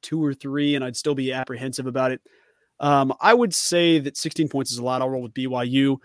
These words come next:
I think they'll have some energy to come back to, especially after playing Oklahoma as close as they did. Baylor plus six versus West Virginia. This game is in Waco, but obviously Baylor, we've talked about at lengths. Um,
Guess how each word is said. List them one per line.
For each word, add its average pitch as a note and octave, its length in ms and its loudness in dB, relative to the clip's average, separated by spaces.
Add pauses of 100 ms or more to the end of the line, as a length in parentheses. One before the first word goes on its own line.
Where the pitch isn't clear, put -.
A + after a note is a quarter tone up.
(300)
I C3 80 -8
think C#3+ 160 0
they'll C3 140 2
have B2+ 220 2
some B2 220 -2
energy C3 320 -2
to B2 80 -4
come B2 220 -6
back B2+ 260 -6
to, B2+ 320 -10 (120)
especially D3 440 -2
after B2+ 220 -4
playing B2 320 -2
Oklahoma C3 420 -2
as B2 100 -4
close C3+ 200 -4
as - 20 -4
they B2+ 120 -4
did. D#3 260 2 (420)
Baylor B3+ 320 4
plus G#3+ 360 -2
six - 320 0
versus F3 260 0
West F3+ 240 0
Virginia. F#3+ 420 2
This F#3 200 2
game F3+ 280 6
is D#3 420 4 (220)
in D#3 220 4
Waco, C#3 480 2
but B2+ 260 -2 (400)
obviously D3+ 300 2
Baylor, D3 260 4
we've C#3 140 2
talked C#3 260 0
about C3+ 140 -4
at B2+ 80 -8
lengths. F3 420 2 (580)
Um, D3+ 360 6